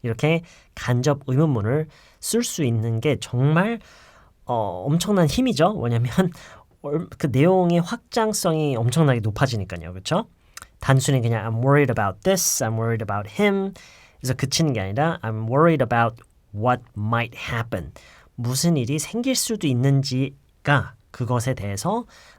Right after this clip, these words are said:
I'm worried, 걱정이 된다. I'm worried about you. I'm not worried about him.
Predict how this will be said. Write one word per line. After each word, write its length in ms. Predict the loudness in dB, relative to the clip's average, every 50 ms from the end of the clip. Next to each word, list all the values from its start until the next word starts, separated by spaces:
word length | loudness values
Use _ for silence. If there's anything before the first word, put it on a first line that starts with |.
| _ _ -4
I'm 240 | -4 -2 -2 -2
worried, 560 | -2 0 0 0 0 0 -2 -2 -6 -12 -18 -20 _ -10
걱정이 380 | -8 -8 -4 -2 0 0 0
된다. 400 | -2 -4 -6 -8 -8 -10 -12 -16 _ _ _ _ _ _ _ _ _ _ _ _ _ _ _ _ _ _ _ -20 _ _ _ _ -20 -20 _ _ -6
I'm 180 | -4 -2 0
worried 260 | 2 4 4 4 4
about 260 | 2 0 0 -2 -4 -4
you. 440 | -2 0 2 2 2 2 0 -2 -6 -12 -18 -20 -20 -20 -20 -20 -20 -20 -8 -4
I'm 120 | 0 2
not 220 | 4 4 4 6
worried 240 | 6 6 6 6 6
about 300 | 4 4 4 4 4 4
him. 400 | 2 2 2 2 0 -2 -4 -6